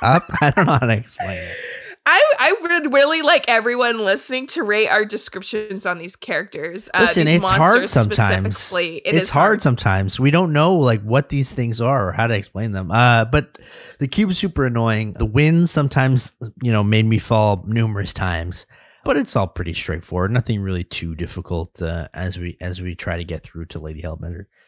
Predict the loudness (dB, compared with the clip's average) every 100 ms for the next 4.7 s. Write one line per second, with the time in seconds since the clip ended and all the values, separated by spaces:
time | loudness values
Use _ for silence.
0 | _ -2 -2 -4 -2 -2 -2 -4 -4 -2
1 | -2 0 -2 -4 -6 -8 -8 -10 -4 -2
2 | -2 -4 -6 -4 -2 0 0 0 -6 -18
3 | -20 -6 0 0 2 0 0 -2 0 -2
4 | -2 -2 -4 -4 -8 -10 -10